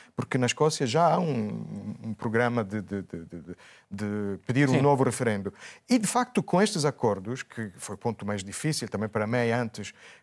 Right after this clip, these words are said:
Speaker 1: hum, com a Irlanda, com a Irlanda do Norte, de facto ficavam com a Irlanda fora. Eu gosto muito desta,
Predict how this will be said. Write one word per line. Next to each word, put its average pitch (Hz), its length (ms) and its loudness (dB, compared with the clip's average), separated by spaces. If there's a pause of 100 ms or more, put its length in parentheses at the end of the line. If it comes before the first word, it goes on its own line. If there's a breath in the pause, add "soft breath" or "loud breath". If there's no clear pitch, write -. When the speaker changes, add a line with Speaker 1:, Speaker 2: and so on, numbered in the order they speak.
Speaker 1:
hum, 117 220 -6
com 139 100 0
a 143 60 4
Irlanda, 104 500 0 (100)
com - 120 -4
a - 20 0
Irlanda 135 240 2
do 127 100 -2
Norte, 110 320 -4
de - 80 -14
facto - 300 -8
ficavam 202 840 0
com 170 120 -2
a - 20 4
Irlanda 180 400 2
fora. 185 380 4
Eu 135 80 2
gosto 165 260 0
muito 175 220 0
desta, 135 400 -2